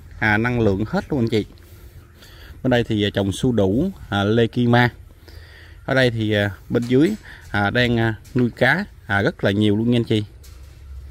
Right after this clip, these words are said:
Bên em thì, à, cũng có, à, nhận ký gửi, à, mua bán nhà đất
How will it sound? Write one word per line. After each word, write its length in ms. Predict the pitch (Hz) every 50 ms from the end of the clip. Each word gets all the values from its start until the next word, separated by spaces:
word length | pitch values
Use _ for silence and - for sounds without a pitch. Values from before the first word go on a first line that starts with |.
| - - - - - - - - - - - - - - - - - - - - - - - - - - - - - - - - - - - - - - - - - - - - - - - - - - - - - - - - - - - - - - - - - - - - - - - - - - - - - - -
Bên 200 | 151 147 143 147
em 160 | 147 139 135
thì, 200 | - 123 110 110
à, 80 | 107 101
cũng 220 | - 120 104 113
có, 300 | - 120 123 147 185 208 - - - - -
à, 120 | 107 104
nhận 260 | 104 101 98 95 98
ký 160 | 95 - 143 160
gửi, 320 | 127 107 95 90 110 143 196 208 - - -
à, 160 | - 104 101
mua 180 | 101 117 131 123
bán 220 | 107 120 139 190
nhà 120 | 175 123 98
đất 180 | 104 143 190